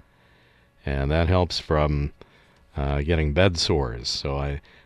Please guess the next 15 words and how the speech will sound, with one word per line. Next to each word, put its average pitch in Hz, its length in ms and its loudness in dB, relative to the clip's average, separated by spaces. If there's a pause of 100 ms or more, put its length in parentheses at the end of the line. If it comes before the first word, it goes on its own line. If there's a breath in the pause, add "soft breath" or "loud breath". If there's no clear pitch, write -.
(100)
the 87 80 2
way 113 140 6
I 107 160 6
understand 95 520 4
it 82 120 4
is 82 260 2
that, 80 340 -2
uh, 78 140 2
the 76 80 0
pressure 85 400 0
is 78 100 -2
kind 80 220 0
of, 69 220 -6 (1120 soft breath)
um, 67 480 -6 (560)
relocated 87 880 2